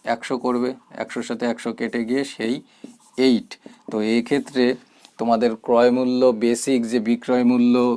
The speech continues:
যে, আহ, পার্সেন্টেজটা বের করতে হয়, যদি হান্ড্রেডের উপরেই কোনো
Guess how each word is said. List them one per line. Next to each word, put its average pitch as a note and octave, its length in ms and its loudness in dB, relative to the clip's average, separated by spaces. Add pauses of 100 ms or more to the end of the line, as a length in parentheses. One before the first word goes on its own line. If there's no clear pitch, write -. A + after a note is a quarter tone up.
(560)
যে, A#2 300 -6
আহ, A#2 400 -4 (100)
পার্সেন্টেজটা B2 800 0 (320)
বের A#2+ 220 -2
করতে B2 320 -2
হয়, A2 180 0 (360)
যদি A2+ 280 2
হান্ড্রেডের A2 600 0
উপরেই C3 360 2
কোনো C3 240 -2